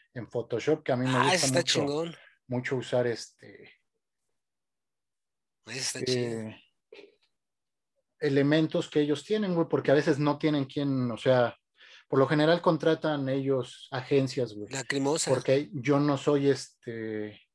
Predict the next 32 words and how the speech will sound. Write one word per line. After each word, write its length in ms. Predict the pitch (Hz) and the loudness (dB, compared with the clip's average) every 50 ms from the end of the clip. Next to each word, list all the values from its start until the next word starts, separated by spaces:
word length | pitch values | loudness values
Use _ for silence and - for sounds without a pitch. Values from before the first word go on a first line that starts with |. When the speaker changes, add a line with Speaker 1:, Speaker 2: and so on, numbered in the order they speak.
| _ _ - _ _ - | _ _ -20 _ _ -6
Speaker 1:
yo 160 | - 127 151 156 | 0 2 2 4
no 120 | 165 165 | 4 2
s-, 320 | 139 - - - - - 151 | -2 -4 -8 -14 -14 -10 -4
bueno, 300 | 131 143 147 139 123 110 123 | 0 0 0 0 0 -2 -2
en 140 | 127 127 | 0 0
este 260 | 139 147 147 - 147 - | 0 0 0 -2 -2 0
caso 320 | - 151 143 - 160 151 | 2 0 2 0 0 -2
no 260 | 147 139 135 139 139 | 0 2 2 2 2
ilustro, 600 | 135 135 135 135 147 147 143 - - - 147 143 131 | 2 0 0 2 2 2 0 -2 -4 -2 -2 0 0
güey, 240 | 131 151 175 185 _ _ _ _ _ _ _ _ _ _ _ _ _ _ _ _ _ _ _ _ _ _ _ _ _ _ _ _ _ _ _ - | 0 -2 -4 -6 _ _ _ _ _ _ _ _ _ _ _ _ _ _ _ _ _ _ _ _ _ _ _ _ _ _ _ _ _ _ _ 0
porque 300 | 143 131 139 135 - 131 | 2 2 2 2 0 0
para 200 | - 127 127 135 | 2 2 2 2
eso 180 | 127 156 143 | 2 0 -2
contratan 500 | - - 113 104 - 127 123 123 131 120 | -2 -4 -4 -2 0 0 0 0 -2 -6
agencias, 480 | 110 101 - 160 175 143 - 113 101 101 | -4 -4 -4 -6 -6 -6 -6 -8 -10 -10
güey. 160 | 98 95 101 120 | -16 -18 -12 -10
Es 220 | 131 123 123 - | -8 -6 0 0
otro, 340 | 135 139 131 - 135 127 120 | 0 2 2 0 0 2 2
obviamente 460 | 120 123 131 127 120 123 123 123 - | 4 4 4 2 2 2 -2 -4 -6
son 440 | - - - 135 127 127 123 110 - _ _ _ _ _ - - - - _ _ _ | -8 -6 -4 -2 -2 -2 -2 -4 -8 _ _ _ _ _ -20 -20 -20 -20 _ _ _
otros 440 | - 135 127 - 135 131 117 - - | -2 -2 0 0 -2 -4 -4 -4 -2
costos, 600 | - 156 156 160 156 - - - 151 143 127 - - | 2 2 4 4 2 0 0 0 0 0 0 -2 -2
güey, 300 | 147 147 143 143 135 120 | -2 0 0 2 0 0
este, 400 | 104 - - - - 117 117 120 | -2 -4 -10 -16 -16 -14 -12 -12
otros 320 | 127 123 - 127 123 - | -10 -6 -4 -4 -4 -2
tiempos 320 | - 139 131 127 135 135 110 | -2 -2 -2 -2 -2 -4 -4
de 80 | 110 107 | -4 -6
producción, 640 | - 117 110 104 107 104 - - 160 160 160 160 147 | -6 -6 -6 -6 -8 -8 -6 -4 -4 -2 -2 -2 -2
y 60 | 131 | -2
hay 80 | 120 | -2
gente 320 | 117 143 131 127 127 131 127 | -2 -2 -4 -4 -4 -6 -10
que 380 | - 117 113 113 110 110 110 | -12 -14 -16 -14 -16 -16 -18